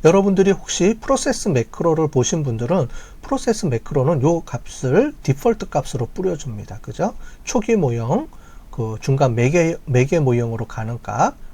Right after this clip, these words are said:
그 다음에 토탈, 그 Y 값으로 가는 값, 요거에 대한 회귀 분석 값을 다 보여주죠. 근데 여기서는 우리가 옵션을 요거를 줘야지만 이 각각에 대한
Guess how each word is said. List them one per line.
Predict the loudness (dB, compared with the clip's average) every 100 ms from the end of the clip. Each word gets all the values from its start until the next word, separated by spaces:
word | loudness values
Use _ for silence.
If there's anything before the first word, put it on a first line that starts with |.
| -14
그 | -10
다음에 | -6 -6 -2
토탈, | -4 2 2 2 -4 -12 -12 -6
그 | 0
Y | 2 2
값으로 | 0 -2 -2 -4
가는 | -4 -4 -6
값, | -8 -14 -14 -16 -18 -18 -6
요거에 | -4 0 0
대한 | 0 -2 0
회귀 | 0 0
분석 | 0 -2 -2 -6
값을 | -8 -6 -6
다 | -6 -8 -4
보여주죠. | 0 0 -2 -8 -10 -10 -12 -14
근데 | -10 -6
여기서는 | -2 -2 0 2 2
우리가 | 0 -2 0
옵션을 | 0 0 0 2 2 0 -8 -16 -12 -2
요거를 | 0 2 0
줘야지만 | -2 -6 -8 -8 -8 -4 -4 -4 -6 -16 -12 -8
이 | -6 -6
각각에 | -10 -6 -4 -4 -8
대한 | -6 -4 -4